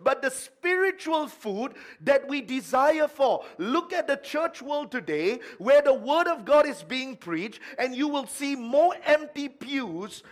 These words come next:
than filled chairs. Because people like to be motivated. People like to be pat on the back.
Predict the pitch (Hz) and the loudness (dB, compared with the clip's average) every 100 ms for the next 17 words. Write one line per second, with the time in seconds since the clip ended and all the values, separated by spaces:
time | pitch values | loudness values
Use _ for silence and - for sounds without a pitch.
0 | _ 135 208 202 - 220 220 - 208 165 | _ 0 0 -2 -4 -4 -4 -4 -2 -2
1 | 120 - - - _ _ _ _ _ _ | -4 -14 -20 -20 _ _ _ _ _ _
2 | _ _ _ _ _ _ _ _ _ _ | _ _ _ _ _ _ _ _ _ _
3 | _ _ _ 156 156 190 - 196 - 185 | _ _ _ -6 -4 -6 -6 -6 0 2
4 | 175 175 170 151 151 151 151 151 127 127 | 2 -2 -8 -8 -8 -8 -8 -12 -12 -12
5 | - 107 - _ _ _ _ _ _ _ | -10 -16 -18 _ _ _ _ _ _ _
6 | _ _ _ _ - 214 208 190 175 185 | _ _ _ _ -10 -2 2 4 4 2
7 | 180 175 131 156 156 - _ _ - 185 | -2 -8 -8 -10 -12 -14 _ _ -10 -8
8 | - 147 135 123 135 117 - - | -8 -10 -10 -6 -8 -8 -16 -20